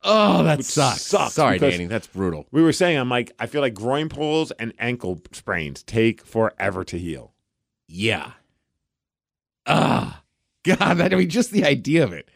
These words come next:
Speaker 2: Yeah, wake, and, and I know his lady's not in town, so it's like, you don't even have anyone that can, like, help you get somewhere.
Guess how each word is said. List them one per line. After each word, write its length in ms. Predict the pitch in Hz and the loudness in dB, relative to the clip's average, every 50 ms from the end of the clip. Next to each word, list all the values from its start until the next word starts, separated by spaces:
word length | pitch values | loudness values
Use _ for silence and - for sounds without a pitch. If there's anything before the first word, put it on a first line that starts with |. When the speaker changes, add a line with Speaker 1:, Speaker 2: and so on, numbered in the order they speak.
| _ _ _ _ _ _ - | _ _ _ _ _ _ -2
Speaker 2:
Yeah, 180 | 139 165 175 139 | 0 2 2 2
wake, 300 | 120 135 151 131 - 147 | 2 2 0 0 0 -2
and, 120 | 170 170 160 | -2 -2 0
and 120 | 156 151 | 2 2
I 60 | 143 | 2
know 160 | 143 160 175 185 | 4 4 4 4
his 160 | 175 113 131 | 2 2 2
lady's 300 | 135 131 135 143 131 139 | 0 2 2 0 0 0
not 100 | 143 139 | -2 -2
in 80 | 143 | 0
town, 300 | 135 131 135 135 139 143 | -2 0 0 0 0 0
so 120 | - - 127 | 0 0 0
it's 120 | 107 - | 0 2
like, 200 | 127 110 107 - _ _ _ _ - | 0 0 0 -2 _ _ _ _ -2
you 120 | 131 156 | 2 2
don't 80 | 160 160 | 4 4
even 100 | 156 139 | 4 2
have 100 | 135 127 | 2 2
anyone 240 | 135 135 139 135 127 | 2 2 2 0 0
that 80 | 120 - | -2 -2
can, 80 | 120 110 | -4 -4
like, 140 | 104 95 - | -6 -6 -4
help 280 | - 117 120 120 - | -4 -4 -4 -4 -4
you 120 | 123 123 104 | -6 -6 -4
get 280 | 85 127 127 - - | -2 -2 -2 -2 -2
somewhere. 460 | - 123 107 85 73 71 - - - | -4 -4 -4 -4 -4 -10 -16 -18 -20